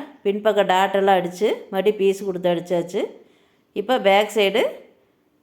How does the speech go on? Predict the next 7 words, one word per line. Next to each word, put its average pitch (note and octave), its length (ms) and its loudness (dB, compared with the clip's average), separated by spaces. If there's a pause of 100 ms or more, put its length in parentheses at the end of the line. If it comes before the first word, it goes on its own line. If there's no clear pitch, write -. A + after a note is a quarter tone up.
(560)
வேலை G#3 280 6
முடிஞ்சது. G3+ 380 0
இனி D4+ 120 -4 (100)
நெக் G3 300 -2
டிசைன் A#3+ 320 -2
எப்படி G3 220 -2
வைக்கிறதுங்கிறத F#3 680 -2